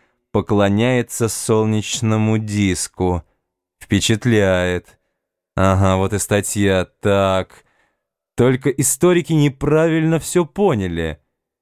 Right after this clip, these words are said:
Эти ладони на лучах вовсе не наделяют жизнью.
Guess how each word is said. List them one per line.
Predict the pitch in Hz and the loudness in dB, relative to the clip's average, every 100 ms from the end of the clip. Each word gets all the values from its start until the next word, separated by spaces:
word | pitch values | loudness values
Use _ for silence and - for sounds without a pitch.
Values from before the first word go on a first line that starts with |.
| _ | _
Эти | - 104 - | -2 -2 2
ладони | 127 123 131 139 208 165 | 2 2 0 0 0 0
на | 110 104 | -2 -2
лучах | 110 - 113 92 - - _ _ - | -4 -4 -2 -2 -4 -16 _ _ -4
вовсе | 80 85 117 120 - 127 | 0 2 2 2 -2 0
не | 127 135 | 2 2
наделяют | 143 127 170 196 175 107 98 | 0 0 0 2 0 -2 -4
жизнью. | 92 104 110 85 80 78 76 | -6 -2 -2 -2 -2 -4 -6